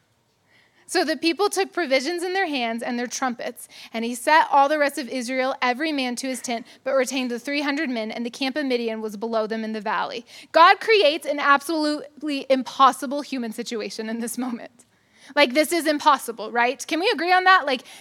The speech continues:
this isn't going to happen. I did the math for you. It's four hundred fifty Midian-, Midianites for every one Israelite. Like, that's not looking good there.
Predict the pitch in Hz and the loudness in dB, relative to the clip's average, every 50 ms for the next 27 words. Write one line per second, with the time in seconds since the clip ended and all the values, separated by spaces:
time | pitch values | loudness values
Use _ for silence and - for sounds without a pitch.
0 | - - 339 381 381 - 415 453 427 330 453 440 415 330 262 330 339 330 330 330 | -6 -2 0 0 2 4 2 2 4 4 2 2 2 2 4 4 6 6 4 2
1 | 330 330 - 294 302 277 254 - 269 254 254 - 233 202 - - 240 - - - | 0 -4 -4 -6 -6 -4 0 2 4 4 2 2 -4 -4 -4 -6 -10 -18 -20 -20
2 | - _ _ _ - - - - 294 294 339 330 359 349 330 330 330 - - 247 | -20 _ _ _ -20 -8 -2 -2 -2 0 -2 -2 0 2 4 2 2 0 -4 -6
3 | 226 214 220 208 - - 330 330 320 330 320 302 330 294 - 311 302 302 302 277 | -4 -4 -6 -6 -4 2 4 4 4 2 0 -4 -6 -6 -4 -4 -4 -4 -4 -4
4 | 269 277 269 277 277 285 285 - 262 254 254 262 285 302 311 330 330 320 - - | -4 -4 -2 -2 -4 -4 -6 -6 -6 -8 -6 -4 -2 0 0 0 0 0 -2 -2
5 | 269 269 254 254 254 233 240 240 240 254 - - 269 226 208 233 220 180 113 139 | -2 0 -2 -2 -2 0 0 0 -2 -4 -6 -8 -8 -6 -4 -4 -4 -2 -2 -4
6 | - - - - _ _ _ _ _ - _ - 285 269 240 294 311 330 349 339 | -4 -6 -10 -18 _ _ _ _ _ -18 _ -2 -2 0 4 6 6 6 6 4
7 | - 339 339 339 349 349 370 359 320 302 320 311 320 - 330 277 269 233 269 262 | 2 -2 2 4 6 8 8 6 6 4 2 2 2 0 -2 -2 0 0 0 0
8 | 254 214 196 - 196 175 160 180 - 233 | 0 0 -2 -4 -2 -2 -2 -4 -6 -12